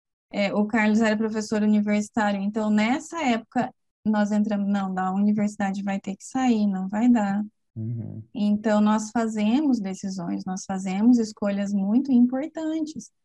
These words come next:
Speaker 1: porque a nossa responsabilidade é com a vida deles,
Speaker 2: Uhum.
Speaker 1: né? Não é algo pra ser cômodo pra nós.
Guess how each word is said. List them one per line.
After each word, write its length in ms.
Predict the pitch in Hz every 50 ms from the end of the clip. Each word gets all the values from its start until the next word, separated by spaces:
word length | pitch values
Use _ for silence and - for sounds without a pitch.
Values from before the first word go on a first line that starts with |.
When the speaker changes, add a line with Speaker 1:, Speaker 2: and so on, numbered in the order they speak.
| _ _ _ _ _ _ _ _ _ -
Speaker 1:
porque 680 | - 190 320 311 302 - - 233 190 180 170 - - -
a 120 | - 196
nossa 360 | 190 185 196 220 247 247 294 269
responsabilidade 1160 | 254 220 214 - - 196 196 - 190 180 180 180 175 180 175 180 190 202 226 247 247 240 226
é 80 | 208 208
com 140 | 208 - 277
a 160 | 302 320 311
vida 420 | 269 254 247 240 277 403 440 453 466 480 466
deles, 720 | 453 415 311 311 320 339 330 269 208 208 214 - - _ _ _ _ _ _ _ _ _ _ _ _ _ - -
Speaker 2:
Uhum. 440 | 110 104 98 101 196 196 202 208
Speaker 1:
né? 200 | 214 214 233 247
Não 240 | 262 254 254 247 247
é 120 | 254 269 277
algo 260 | 294 311 311 330 302
pra 180 | 302 302 302
ser 200 | 302 302 294 269 -
cômodo 540 | - - 262 277 294 320 320 269 262 254 254
pra 180 | 269 262 240
nós. 640 | 233 233 226 214 196 180 175 190 208 214 - -